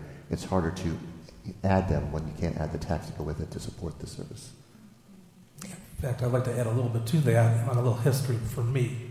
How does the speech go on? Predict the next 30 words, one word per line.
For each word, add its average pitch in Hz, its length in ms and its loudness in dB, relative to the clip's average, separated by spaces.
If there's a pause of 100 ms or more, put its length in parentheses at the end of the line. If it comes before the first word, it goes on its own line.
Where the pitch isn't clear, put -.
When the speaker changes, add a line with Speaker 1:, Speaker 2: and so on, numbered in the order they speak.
(120)
Speaker 2:
Previous 165 520 6
to 139 80 6
this - 120 2
job, 135 260 6
I 131 80 6
worked 131 240 4
in 120 100 4 (480)
Medina 117 440 -4
County. 104 320 -10 (600)
Medina 139 440 6
County 139 320 6
actually 127 240 4
had - 80 0
two 135 140 4
transit 131 440 2
systems. - 680 -6 (280)
They 123 120 4
had 110 140 6
Medina 123 380 4
County 131 340 2
Public 131 280 4
Transit 135 500 2 (640)
and 113 200 2
Brunswick 117 340 6 (480)
Transit 120 340 0
Authority. 120 340 0 (1000)
The 117 80 0
B 143 200 4
T 147 260 4
A 135 400 2